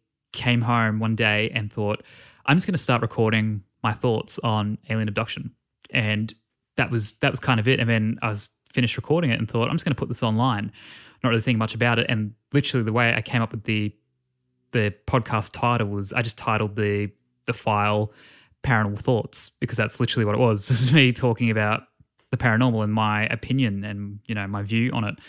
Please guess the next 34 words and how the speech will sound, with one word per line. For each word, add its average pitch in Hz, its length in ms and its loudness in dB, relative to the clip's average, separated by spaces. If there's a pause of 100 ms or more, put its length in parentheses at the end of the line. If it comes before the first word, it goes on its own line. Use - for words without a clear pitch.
(480)
And 127 100 4
that's 160 120 2
just - 160 -2
kind 147 120 2
of 113 80 2
where 110 160 4
it 110 60 0
all 101 400 0
came 117 240 -2
from. 101 320 -2
So, 101 420 -2 (160)
and 110 120 -4
since 156 220 -2
then 117 180 0
it's - 360 -4
kind 123 200 -2
of 107 100 -2
grown 110 320 2
to - 100 -10
this - 380 -2 (420)
thing, 123 400 2
which - 460 -2
it's - 140 -4
such - 180 -2
a 113 120 2
passion 120 720 -2 (140)
project, 104 600 -2
you 113 60 -2
know, 104 120 -4
and 110 120 0
I 113 60 0
just 113 160 -6
feel 107 180 0
like 104 480 -2